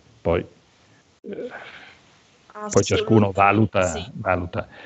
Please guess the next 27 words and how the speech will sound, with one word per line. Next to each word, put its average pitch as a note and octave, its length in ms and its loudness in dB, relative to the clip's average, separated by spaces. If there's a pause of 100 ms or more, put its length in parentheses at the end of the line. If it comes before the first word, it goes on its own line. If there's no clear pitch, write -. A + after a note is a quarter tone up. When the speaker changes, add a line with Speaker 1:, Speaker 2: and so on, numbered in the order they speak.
(120)
Speaker 1:
Se - 180 6
avremo D3 340 8
tempo, D#3 340 4
magari B2+ 280 4
la B2+ 120 4
prossima B2 360 -4
occasione A#2 540 2 (580)
f-, - 380 -10
ti B2+ 100 -2
farò B2 220 6
vedere A#2 300 6
un A2+ 80 4
altro B2 320 2
esempio A#2+ 500 0
eclatante A2+ 640 0
di, G#2 240 -2
di, G#2 120 -2
di G2 120 -4
questo, A2 360 2
perché F#2 260 0
sta G2+ 160 0
veramente F#2 420 0
diventando E2+ 500 -2
una E2 160 -2
cosa, E2 540 0 (1040)
eh, - 160 -10 (400)
importante. G2+ 760 4